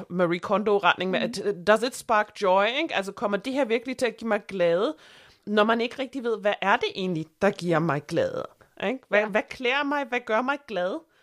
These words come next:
Speaker 2: Ja, men tusind tak. Bogen hedder Klæd dig bedre og kan fås på alle biblioteker og boghandlere derude og så videre. Udkom, øh, juni to tusind og, øh,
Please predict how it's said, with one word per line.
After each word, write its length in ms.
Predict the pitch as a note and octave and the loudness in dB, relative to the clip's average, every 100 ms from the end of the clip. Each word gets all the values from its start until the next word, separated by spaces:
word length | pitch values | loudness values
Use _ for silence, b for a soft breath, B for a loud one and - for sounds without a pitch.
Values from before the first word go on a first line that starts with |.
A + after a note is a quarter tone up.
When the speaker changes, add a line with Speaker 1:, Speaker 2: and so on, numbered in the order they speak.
| _ _ _ _ _ | _ _ _ _ _
Speaker 2:
Ja, 100 | A3+ | -6
men 140 | A3 A#3+ | -4 -2
tusind 240 | D4+ B3+ | 0 0
tak. 200 | B3 B3+ | 0 2
Bogen 220 | D#4 D4+ C4 | 4 4 4
hedder 140 | B3+ | -2
Klæd 240 | A3+ D#4 | 2 4
dig 120 | C#4+ A3+ | 4 2
bedre 340 | C4+ D#4+ F4 | 4 4 2
og 120 | B3 | -4
kan 120 | B3 A#3 | -6 -2
fås 240 | B3+ A3 - | 0 0 -2
på 60 | G3+ | -2
alle 200 | G#3 A3 | -2 -2
biblioteker 560 | A3+ G#3 D4+ D4+ D4 | -6 -6 -4 -2 0
og 400 | C#4+ A#3+ G3+ G3+ | 0 2 2 2
boghandlere 680 | A3 A#3 C#4 A#3 B3 B3 A#3+ | 2 2 2 -2 0 2 2
derude 480 | A3+ A#3 C#4 D#4+ D#4+ | -2 -2 0 0 0
og 80 | A3+ | -2
så 100 | A3+ | -4
videre. 460 | B3+ E4+ F#4 F#4 - b b b b | 0 4 6 6 2 b b b b
Udkom, 460 | C4 D4 B3+ A3+ | 0 4 4 4
øh, 380 | A3 G#3 G#3 G#3+ | 0 2 2 2
juni 220 | C4+ A#3+ | 0 0
to 200 | G#3+ B3+ | 0 0
tusind 360 | A#3 B3 A3+ G#3 | 0 -2 -4 -6
og, 420 | - G3 F#3+ F#3 | -2 2 4 2
øh, 160 | F#3 | 0